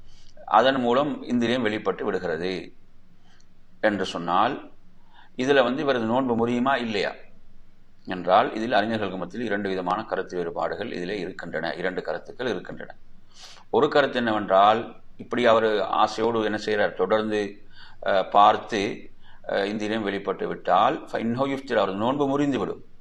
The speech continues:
இது வந்து மதுஹபுல் மாலிக்கியா வல் ஹனாபிலா, இது மாலிக்கியாக்களுடைய, ஹனாபிலாக்களுடைய மதுஹபாக இருக்கிறது. அதே போல وهو قول طائفة من السلف، முன் சென்ற சலஃபுகளுடைய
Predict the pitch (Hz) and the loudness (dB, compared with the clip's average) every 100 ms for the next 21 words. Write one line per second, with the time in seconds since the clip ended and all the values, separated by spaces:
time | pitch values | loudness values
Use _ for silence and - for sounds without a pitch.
0 | - - 104 110 123 110 110 113 107 104 | -18 -10 -2 -2 0 0 0 -2 -2 0
1 | 110 110 127 143 135 - 113 104 87 - | 0 -2 -2 0 0 0 0 0 -2 -10
2 | - - - - 95 92 101 101 98 92 | -12 -18 -18 -10 -6 0 -2 0 -2 -2
3 | - 110 95 95 92 90 90 87 104 92 | -4 -4 -2 -2 0 -2 -2 -6 -4 -6
4 | 90 87 90 113 110 92 73 - - - | -2 -2 -2 -4 -4 -4 -6 -12 -16 -16
5 | - - - - - 107 117 143 127 117 | -16 -16 -16 -8 2 2 4 2 4 2
6 | 113 117 110 113 110 104 - 123 120 - | 4 2 2 0 0 -2 -4 -4 -4 -2
7 | 87 78 - - - - 104 110 110 104 | -4 -4 -10 -16 -16 -12 -8 -4 -2 -2
8 | - 101 107 104 98 101 127 | 2 2 2 -2 0 2 0